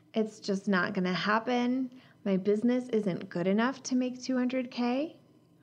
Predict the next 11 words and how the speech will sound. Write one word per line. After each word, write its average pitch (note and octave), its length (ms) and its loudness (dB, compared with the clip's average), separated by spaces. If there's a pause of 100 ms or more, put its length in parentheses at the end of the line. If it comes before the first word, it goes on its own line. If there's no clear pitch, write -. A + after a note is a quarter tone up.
(560)
There's G#3+ 280 4
no G#3 540 6
way A3 460 2
you A#3+ 200 2
can G#3+ 240 4
make G#3 320 0
more G#3 180 2
than G3 140 2
a G3+ 60 2
four G#3 480 0
thousand G3 800 0